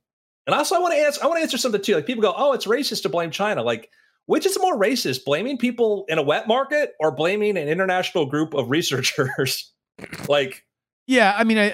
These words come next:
Speaker 2: I think
Speaker 1: So
Speaker 2: that there's, there, there is, there is a deliberate parsing that we need to do between, you know, uh, uh, where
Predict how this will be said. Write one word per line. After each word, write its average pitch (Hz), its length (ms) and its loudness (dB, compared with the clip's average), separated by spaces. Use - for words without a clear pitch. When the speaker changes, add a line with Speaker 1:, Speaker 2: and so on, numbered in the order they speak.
Speaker 2:
I 175 40 6
think 147 220 0
Speaker 1:
So 151 80 2
Speaker 2:
that 156 80 -2
there's, 156 300 0
there, 175 240 0
there 185 260 2
is, 139 140 -2
there 170 140 2
is 127 120 2
a 127 80 2
deliberate 113 380 0
parsing 104 420 -4
that 107 120 -8
we 110 140 -4
need 104 200 -6
to 101 80 -8
do 101 220 -8
between, 101 720 -10
you 107 140 -10
know, 101 280 -8
uh, 104 300 -8
uh, 101 280 -10
where 117 480 -4